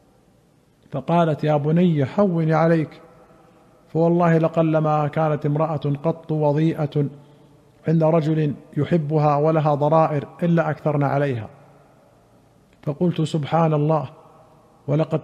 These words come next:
تحدث الناس بهذا". قالت: "فبكيت تلك الليلة حتى أصبحت لا يرقأ لي دمع ولا أكتحل بنوم، ثم أصبحت أبكي".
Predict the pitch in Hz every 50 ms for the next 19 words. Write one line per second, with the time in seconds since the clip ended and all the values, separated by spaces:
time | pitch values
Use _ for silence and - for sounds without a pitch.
0 | - - 139 - 170 175 156 165 151 139 156 156 160 156 147 143 147 147 143 143
1 | 147 147 143 143 147 160 151 - - - - - - - - - _ - _ _
2 | _ _ _ _ _ _ _ _ _ _ _ _ _ _ _ _ _ _ _ _
3 | _ _ _ _ _ _ - 143 156 170 175 165 - - 160 156 156 147 - 175
4 | 170 165 - 151 143 175 165 156 - 151 156 160 170 180 180 180 185 175 175 -
5 | - - - - - - - _ _ _ _ _ _ _ _ _ _ _ _ -
6 | 156 160 165 - - 160 151 165 151 - - 151 170 151 - - - - 147 139
7 | - - - - _ _ _ _ - - 165 170 165 160 147 - - 165 151 160
8 | 151 139 139 135 131 165 165 156 143 131 - - - - 165 160 160 160 151 139
9 | - - 135 - 139 135 135 127 143 139 139 123 - - - - _ _ _ _
10 | _ _ _ _ _ _ _ _ _ _ _ _ _ _ _ _ - 151 165 165
11 | 170 165 - - 165 160 - - 165 156 170 156 131 113 - - 123